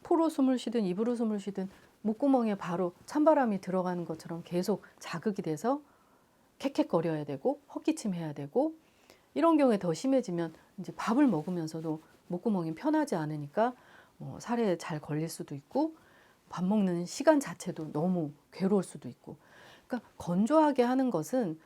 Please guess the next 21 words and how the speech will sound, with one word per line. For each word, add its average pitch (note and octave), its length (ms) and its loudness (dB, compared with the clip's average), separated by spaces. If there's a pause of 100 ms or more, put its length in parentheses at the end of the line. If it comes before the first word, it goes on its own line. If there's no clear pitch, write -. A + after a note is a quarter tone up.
정말 D#3 440 -6 (180)
미래의 A3 520 4
건강을 D3 680 -4 (140)
끌어다 E4+ 400 0
쓰는 C#4+ 320 -2
것과 D#3+ 240 -10
마찬가지다. D3 1000 -8 (360)
건조하게 E3+ 560 -4
하는 E3+ 320 -2 (160)
모든 G#3 340 4
행위, G3 380 0 (680)
그러니까 C3+ 340 -12
공기가 D#3+ 400 -2
건조한 D3 540 -2 (380)
공기를 D3+ 300 -4
호흡한다든지, F3+ 960 -2 (220)
또 E3 100 -16
건조하게 E3+ 560 -4
하는 D3 280 -6
약을 C#3 280 -6
쓴다든지, D3+ 760 -6